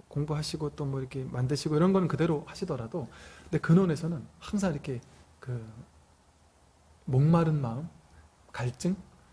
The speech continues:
이 풀리지 않는 어떤 그 숙제, 이런 것을 내 안에 이렇게 어떤 하나의 숙-, 풀리지 않은 숙제처럼, 빚 갚지 못한 것처럼, 또 이런 표현도 써요.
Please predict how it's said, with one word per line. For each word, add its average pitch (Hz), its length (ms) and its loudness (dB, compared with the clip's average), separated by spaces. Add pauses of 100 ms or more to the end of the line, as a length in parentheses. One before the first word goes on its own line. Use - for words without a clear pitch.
(140)
이 175 160 4
풀리지 226 380 2
않는 160 220 2
어떤 117 400 -6 (240)
그 131 80 -8
숙제, - 400 0 (340)
이런 196 180 6
것을 175 280 0
내 139 100 2
안에 151 220 2
이렇게 135 300 -6 (420)
어떤 143 240 -4
하나의 165 220 2
숙-, - 240 -8
풀리지 247 360 4
않은 185 140 6
숙제처럼, 147 480 -4 (540)
빚 156 140 2
갚지 196 260 2
못한 147 420 0
것처럼, 127 400 -4
또 180 180 2 (120)
이런 156 280 2
표현도 160 240 -2
써요. 127 220 -10